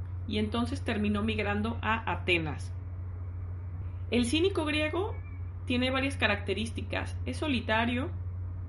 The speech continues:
tiene una personalidad agresiva y enfrenta a la sociedad. También aspiraba a la sabiduría,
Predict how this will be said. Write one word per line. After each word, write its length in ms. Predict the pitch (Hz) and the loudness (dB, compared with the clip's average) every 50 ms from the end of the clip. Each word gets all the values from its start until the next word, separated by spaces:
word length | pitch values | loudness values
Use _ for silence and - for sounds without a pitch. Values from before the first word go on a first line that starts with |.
| - - - - - - - - - | -8 -8 -8 -8 -8 -8 -8 -6 0
tiene 260 | - 247 240 247 262 | 2 2 4 4 2
una 240 | 269 277 285 285 - | 2 2 0 0 0
personalidad 600 | - 220 214 - 214 208 202 202 202 202 208 214 | 0 0 0 0 0 0 2 4 4 4 4 4
agresiva 640 | 226 233 233 240 240 - 277 277 269 277 320 330 - - - - - | 2 2 2 0 0 2 0 2 2 0 -2 -2 -4 -6 -6 -4 -2
y 240 | 220 226 254 269 - | 0 2 2 2 2
enfrenta 580 | - 214 214 208 - 220 208 208 208 208 233 226 | 0 0 -2 0 0 0 2 2 2 2 2 2
a 40 | 214 | 2
la 120 | 190 175 | 2 0
sociedad. 520 | 170 - 175 170 - 180 170 165 160 160 - - - - - - - - - - - - - - - - - - - - - - - - | 0 -2 -2 -2 -2 -2 -2 -2 -2 -2 -2 -4 -4 -4 -6 -6 -6 -6 -6 -4 -4 -4 -4 -4 -4 -6 -6 -6 -6 -6 -6 -6 -2 2
También 260 | 233 226 233 247 269 | 4 6 6 6 4
aspiraba 460 | 330 - - - 247 220 220 220 233 | 2 0 0 0 2 4 4 6 6
a 20 | 233 | 4
la 100 | 226 214 | 4 4
sabiduría, 720 | - 208 190 196 190 185 196 202 233 247 254 269 320 349 | 2 2 0 0 2 2 2 2 2 2 2 0 -2 -2